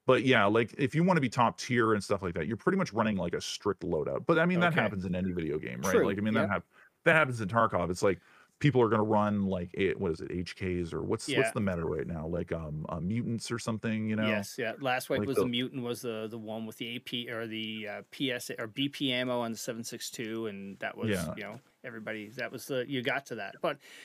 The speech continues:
Speaker 2: you, you know, the thing with Tarkov, you could still get killed by somebody running that shitty, you know, pistol. That,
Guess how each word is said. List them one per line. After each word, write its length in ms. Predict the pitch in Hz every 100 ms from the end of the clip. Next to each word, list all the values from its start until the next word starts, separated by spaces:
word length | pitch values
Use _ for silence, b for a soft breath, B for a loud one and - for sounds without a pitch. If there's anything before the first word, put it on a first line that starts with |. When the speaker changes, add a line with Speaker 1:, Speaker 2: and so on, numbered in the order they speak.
| -
Speaker 2:
you, 140 | 185 190
you 120 | 185
know, 80 | 175
the 80 | 165
thing 200 | 226 190
with 140 | -
Tarkov, 580 | - 294 262 208 160 147
you 100 | 196
could 120 | 202
still 160 | - 214
get 160 | 165
killed 240 | - 220 139
by 140 | 143
somebody 340 | 143 - 160 147
running 280 | 139 151 139
that 180 | 123
shitty, 600 | - - - 143 165 151
you 100 | 147
know, 220 | 127 135 131 B B -
pistol. 400 | 185 220 90 - _ _
That, 200 | - 110